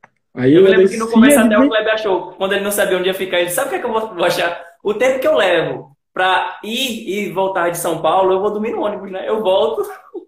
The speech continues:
Speaker 2: <laughs> dormindo, volto dormindo, chega tempo pra trabalhar.
Speaker 1: <laughs>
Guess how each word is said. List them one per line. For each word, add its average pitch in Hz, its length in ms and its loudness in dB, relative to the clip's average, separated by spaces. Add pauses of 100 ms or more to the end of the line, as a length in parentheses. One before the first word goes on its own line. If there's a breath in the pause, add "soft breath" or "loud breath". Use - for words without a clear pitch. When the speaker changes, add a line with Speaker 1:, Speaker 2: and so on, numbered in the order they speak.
Speaker 2:
<laughs> - 560 -18
dormindo, 220 640 0 (560 soft breath)
volto 254 300 2
dormindo, 240 320 0
chega 277 220 2
tempo 196 240 -2
pra - 140 -2
trabalhar. 202 680 -4 (580)
Speaker 1:
<laughs> 220 380 0